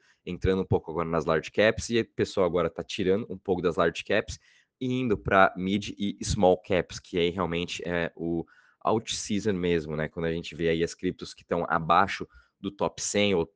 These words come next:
ou até abaixo do top cinquenta, que são as mid caps, começam também a ter esse pump. Exemplo é G M T, exemplo é Zilliqa. A gente tá vendo aí diversas pequenas criptos, ah, subindo seus cinquenta, cem por cento. Então, esse é mais ou menos o caminho, o, o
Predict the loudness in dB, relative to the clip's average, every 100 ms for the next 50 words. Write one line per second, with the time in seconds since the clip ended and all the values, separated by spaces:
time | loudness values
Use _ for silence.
0 | 0 0 4 4 4 4 4 0 -4 -4
1 | -2 -6 -8 -2 -2 -2 -8 -6 -4 -4
2 | -6 -2 2 0 0 -16 _ _ _ _
3 | _ _ _ -4 0 0 -2 -6 -4 -6
4 | -4 -6 -6 -2 0 0 -2 -2 -2 0
5 | 0 0 -2 -6 -4 0 0 -2 -4 -4
6 | -2 -4 -4 -4 -2 -2 -6 -6 -18 -20
7 | _ -12 -4 -2 0 -2 -4 0 2 2
8 | -4 -14 _ _ _ -6 -2 -2 0 -4
9 | -4 -6 -6 -16 -18 _ _ -4 -2 -2
10 | -4 -2 -4 -8 -12 -12 -4 -4 -4 -6
11 | -4 -2 -2 -2 -6 -6 -4 -6 -6 -6
12 | -6 -6 _ _ _ -2 -2 0 0 2
13 | 2 0 0 -2 -2 -6 -10 -4 -4 -2
14 | -2 -2 -4 -4 0 0